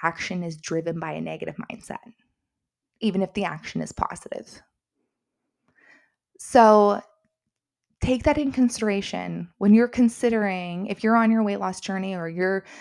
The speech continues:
about to start a weight loss journey or you're stuck in your weight loss journey, wherever you may be, and you're deciding, "Okay, where am I going from here?" Because you gotta go somewhere. I mean, l-, you're go-,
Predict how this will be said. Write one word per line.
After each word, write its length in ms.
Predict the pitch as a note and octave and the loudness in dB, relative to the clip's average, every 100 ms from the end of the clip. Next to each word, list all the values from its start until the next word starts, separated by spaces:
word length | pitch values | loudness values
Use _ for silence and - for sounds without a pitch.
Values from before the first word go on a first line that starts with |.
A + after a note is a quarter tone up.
| - - | -14 -2
about 280 | E3 G#3 | 2 2
to 60 | G#3 | 0
start 220 | - G3 | -4 -4
a 40 | F#3+ | -4
weight 180 | F#3+ | -4
loss 120 | F#3 F3+ | -8 -10
journey 240 | F#3+ F3+ | -8 -6
or 100 | D#3+ | -6
you're 140 | E3 | -6
stuck 380 | G#3 - - F3+ | -6 -8 -8 -8
in 60 | F3+ | -8
your 100 | F3 | -8
weight 80 | - | -8
loss 140 | E3+ | -10
journey, 160 | E3+ F3 | -10 0
wherever 280 | G3 G3+ G3 | 2 2 -2
you 160 | F#3+ G3+ | -2 0
may 160 | G3 | 0
be, 240 | F#3+ F3+ D#3+ - _ _ _ _ _ _ _ _ _ _ _ - - _ A3 | -4 -8 -10 -18 _ _ _ _ _ _ _ _ _ _ _ -20 -20 _ 4
and 140 | G#3+ | 6
you're 100 | A#3 | 6
deciding, 500 | G#3+ A3+ G3+ G3 F#3+ | 4 0 -4 -4 -4
"Okay, 260 | G3 F#3 E3 - - _ _ _ _ _ _ | -4 -6 -6 -14 -20 _ _ _ _ _ _
where 160 | F#3+ G3 | -2 0
am 80 | G3 | 0
I 40 | |
going 260 | F#3+ F3+ F#3 | 0 -2 -2
from 160 | - | -8
here?" 180 | F3+ E3 | -8 -8
Because 200 | - C4 | -4 0
you 40 | E4 | 2
gotta 180 | D#4 | 0
go 60 | A3 | -2
somewhere. 440 | - E3 E3 E2+ | -6 -10 -8 -8
I 40 | F#2+ | -6
mean, 360 | F#3+ F#3+ G3 - | -6 -4 -6 -6
l-, 180 | G3+ G3+ - | -10 -10 -4
you're 180 | G#3+ G#3+ | 0 4
go-, 220 | A3 | 2